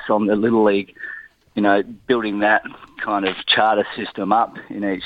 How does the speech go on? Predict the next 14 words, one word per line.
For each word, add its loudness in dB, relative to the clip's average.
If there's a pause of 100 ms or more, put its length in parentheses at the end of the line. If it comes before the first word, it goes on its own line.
state, 2
um, 0 (500)
which 2
has 0
some -4
benefits, 0
obviously, 2
but 2 (420)
on 2
that 4
next -4
level, 2
as 2
you -6